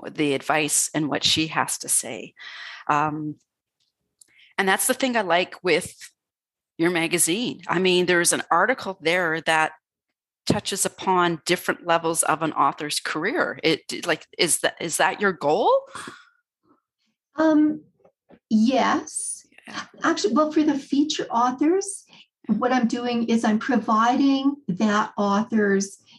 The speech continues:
Speaker 2: information about themselves and their book to my audience.
Speaker 1: Yeah.
Speaker 2: So, so just to kind of clarify, you know, what you were saying is you're looking forward to reading her article about audiobooks,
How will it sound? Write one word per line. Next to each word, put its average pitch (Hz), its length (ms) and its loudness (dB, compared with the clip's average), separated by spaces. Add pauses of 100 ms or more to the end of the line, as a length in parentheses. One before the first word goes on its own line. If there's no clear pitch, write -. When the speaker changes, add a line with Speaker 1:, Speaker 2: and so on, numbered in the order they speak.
(140)
Speaker 2:
information 214 720 2
about 190 380 0
themselves 196 600 0
and 190 160 2
their 175 140 2
book 185 460 -2
to - 160 -2
my 180 220 2
audience. 160 800 0
Speaker 1:
Yeah. - 120 -18 (160)
Speaker 2:
So, 220 640 2 (140)
so 247 100 -4
just 392 360 0
to 539 100 0 (160)
kind 262 320 -2
of 226 80 0
clarify, 196 920 0
you 175 240 4
know, 202 100 2
what 190 240 -2
you 202 100 4
were 180 120 2
saying 190 360 0
is 170 180 0 (260)
you're 214 140 4
looking 233 300 0
forward 220 240 2
to 196 140 -4
reading 196 440 2
her 214 180 -2
article 185 440 0
about 175 380 0
audiobooks, 180 840 0